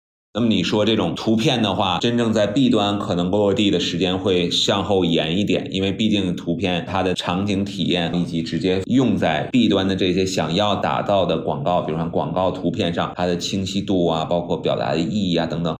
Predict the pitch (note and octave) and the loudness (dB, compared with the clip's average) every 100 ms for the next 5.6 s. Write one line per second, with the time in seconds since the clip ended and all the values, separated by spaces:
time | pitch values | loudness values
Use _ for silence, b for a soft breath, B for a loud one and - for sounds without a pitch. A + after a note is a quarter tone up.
0 | _ _ - F#2+ A2 F2+ F2+ G#2 D2 - | _ _ -4 -2 0 0 0 0 -2 -2
1 | A2+ F2 - D#2+ F#2 F2+ D3 D3 B2 E3 | 0 0 -2 0 0 2 2 4 4 2
2 | A#2+ F#2+ - G#2+ G#2+ G#2+ - - G#2 G#2+ | 0 -2 -2 -2 -2 -4 -10 -2 0 2
3 | E3+ B2+ A2+ G2+ F2 E2 E2+ E2+ F#2 - | 2 2 2 2 2 2 0 0 -4 -4
4 | - F2+ F2 F2+ F2+ - F#2+ F#2 F2 F2 | -6 -2 0 0 -2 0 -2 -2 -4 0
5 | G#2 F#2+ F#2+ E2+ D2 | 0 2 2 0 0